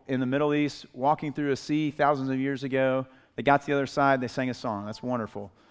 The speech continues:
Um, how does that impact us in Nashville in two thousand nineteen? Well, what's happening here is Jesus is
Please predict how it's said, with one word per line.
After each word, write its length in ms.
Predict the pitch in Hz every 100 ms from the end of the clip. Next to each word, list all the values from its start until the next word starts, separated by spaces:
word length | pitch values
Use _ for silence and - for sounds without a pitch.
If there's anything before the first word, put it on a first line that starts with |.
| _ _ -
Um, 380 | 127 117 110 -
how 180 | - 190
does 100 | 180
that 200 | 175 156
impact 460 | 170 156 160 143 -
us 340 | 143 151 -
in 220 | - 123
Nashville 460 | 120 131 - 143 135
in 80 | 120
two 140 | 143
thousand 320 | 135 123 120
nineteen? 460 | 117 117 - 107 101 _ _ _ _ _ _ _ _
Well, 360 | - 139 165 -
what's 200 | 147 156
happening 420 | 185 208 196 170
here 240 | 135 147 151
is 280 | 151 143 117
Jesus 600 | 104 156 196 185 151 -
is 360 | 156 139 -